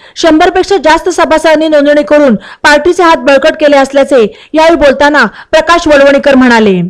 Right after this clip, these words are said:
तर ॲडव्होकेट विद्या शिंदे यांनी पुढील काही दिवस शहरातील विविध भागात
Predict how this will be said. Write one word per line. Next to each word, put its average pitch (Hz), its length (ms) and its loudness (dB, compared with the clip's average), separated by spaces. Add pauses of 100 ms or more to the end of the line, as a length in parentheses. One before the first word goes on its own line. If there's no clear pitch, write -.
(340)
तर 349 60 2
ॲडव्होकेट 339 380 2
विद्या 320 320 0
शिंदे 302 640 0
यांनी 339 160 2
पुढील 339 280 0
काही 330 240 0
दिवस 285 400 0 (180)
शहरातील 339 440 0
विविध 320 320 0
भागात 277 340 0